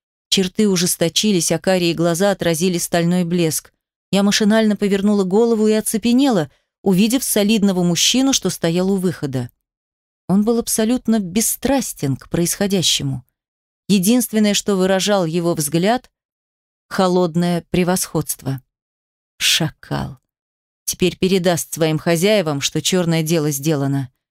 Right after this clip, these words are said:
Когда клетка открылась и конвой повёл брата к выходу, мама не выдержала. На грани отчаяния бросилась к нему, не думая о последствиях. «Миша! Миша!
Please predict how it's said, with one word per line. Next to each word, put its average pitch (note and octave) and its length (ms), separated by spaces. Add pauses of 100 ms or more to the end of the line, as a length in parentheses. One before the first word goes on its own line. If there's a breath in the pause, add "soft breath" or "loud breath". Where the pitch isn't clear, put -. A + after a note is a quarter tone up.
(540)
Когда E3+ 280
клетка G#3 420
открылась G3 480
и F3 60
конвой F3+ 380
повёл F3 340
брата F3 320
к - 80
выходу, F#3+ 400
мама A3 320
не G#3+ 140
выдержала. E3 600 (340)
На A3+ 120
грани C4 340
отчаяния A#3 680
бросилась F#3+ 500
к - 80
нему, A3 260
не A3 160
думая G3 480
о - 20
последствиях. F#3+ 920
«Миша! C#4+ 440
Миша! D#4 460